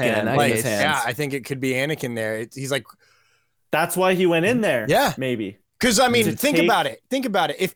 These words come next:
Speaker 3: Palpatine comes in and electrocutes them, that makes no sense. We never saw him there. He was in his office getting ready for that Senate shit, right?
Speaker 2: Yeah.
Speaker 1: Yeah,
Speaker 3: So
Speaker 1: yeah.
Speaker 2: So
Speaker 3: Anakin
Speaker 2: Anakin
Speaker 3: is there.
Speaker 2: walks in.
Speaker 3: Anakin walks in. First off,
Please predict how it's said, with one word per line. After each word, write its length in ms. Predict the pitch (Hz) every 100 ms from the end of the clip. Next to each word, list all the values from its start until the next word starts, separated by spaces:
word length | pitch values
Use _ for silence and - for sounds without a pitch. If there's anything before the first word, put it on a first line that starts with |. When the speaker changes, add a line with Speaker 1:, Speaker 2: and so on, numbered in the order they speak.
| _
Speaker 3:
Palpatine 540 | 208 277 247 277 269
comes 280 | 220 240 196
in 240 | 214 196 185
and 120 | 180
electrocutes 540 | 175 220 180 180 143
them, 220 | 180 156 - _ _ _ _ _
that 180 | 151 202
makes 220 | 330 190
no 300 | 180 175 202
sense. 600 | 208 - 190 127 - - - _ _ _
We 140 | - 170
never 360 | 160 180 208
saw 220 | 214 214
him 220 | 196 214 175
there. 340 | 127 120 123 - - _
He 100 | 185
was 180 | 160 156
in 140 | 185
his 200 | 214 226
office 520 | 170 120 101 127 147 - _
getting 240 | 170 202
ready 240 | 202 180 190
for 160 | -
that 160 | 190 185
Senate 400 | - 208 202 -
shit, 320 | - 120 107 - _ _ _
right? 260 | 131 151 - _ _
Speaker 2:
Yeah. 320 | 101 120 123 -
Speaker 1:
Yeah, 260 | 135 120 101
Speaker 3:
So 340 | - 208 190
Speaker 1:
yeah. 40 | 180
Speaker 2:
So 140 | -
Speaker 3:
Anakin 400 | 185 294 359 233 185
Speaker 2:
Anakin 40 | 196
Speaker 3:
is 280 | 254 294
there. 100 | 139 151
Speaker 2:
walks 260 | 269 -
in. 340 | 160 151 160 175
Speaker 3:
Anakin 400 | 180 226 285 254
walks 320 | 214 240 -
in. 260 | 170 139 127 _ _ _ _
First 400 | _ 277 370 -
off, 280 | 466 508 523